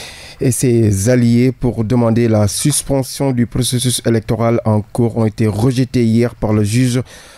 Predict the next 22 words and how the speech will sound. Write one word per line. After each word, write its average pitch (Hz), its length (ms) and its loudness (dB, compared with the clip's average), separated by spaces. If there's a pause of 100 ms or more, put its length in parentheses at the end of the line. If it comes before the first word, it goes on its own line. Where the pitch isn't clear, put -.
(140)
de 113 120 0
la 113 120 4
Chambre 123 400 0
administrative 117 840 0
de 110 120 2
la 110 100 2
Cour - 240 -4
suprême, 110 560 0
déclare 110 460 -2
que - 100 0
les, 117 380 2 (420)
il 104 240 2
les 101 340 2
a, 104 40 2
euh, 104 500 2
d'ailleurs 104 600 2 (100)
irrecevables, 123 680 2
oui, 117 320 2
en 110 140 2
rendant 120 440 0
ce 120 160 -2
verdict. 131 680 -2